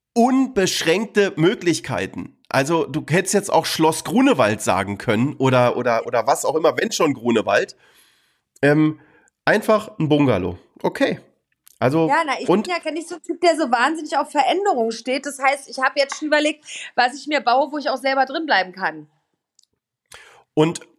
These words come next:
Speaker 1: äh, legst du auf irgendwas besonders Wert? Brauchst du, weiß ich nicht, das siebzig Quadratmeter große Schlafzimmer mit Kamin und, und eine
Speaker 2: Nee,
Speaker 1: offene
Speaker 2: ich brauch
Speaker 1: Küche, oder?
Speaker 2: Küche.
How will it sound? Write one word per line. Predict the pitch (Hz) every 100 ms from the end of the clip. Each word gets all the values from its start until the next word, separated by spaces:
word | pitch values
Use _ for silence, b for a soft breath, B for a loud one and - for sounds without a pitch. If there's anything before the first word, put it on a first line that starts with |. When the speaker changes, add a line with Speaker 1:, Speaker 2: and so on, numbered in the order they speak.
| _ -
Speaker 1:
äh, | - 139
legst | 147 175 196
du |
auf | - 151
irgendwas | 165 175 -
besonders | 151 151 156 147 143
Wert? | 160 170
Brauchst | 139 139 -
du, | 165 143
weiß | 143 151
ich | 156
nicht, | 143 127
das | 135 165
siebzig | 165 - 160
Quadratmeter | - 127 131 151 151 143
große | - 139 147
Schlafzimmer | - 131 147 - 175 156 143
mit | 139
Kamin | - 143 135 156 190 190
und, | - 143 135
und | 139
eine | 120
Speaker 2:
Nee, | -
Speaker 1:
offene | 151 175 160
Speaker 2:
ich |
brauch | -
Speaker 1:
Küche, | 196 185 208 202 -
oder? | 139 143
Speaker 2:
Küche. | 143 311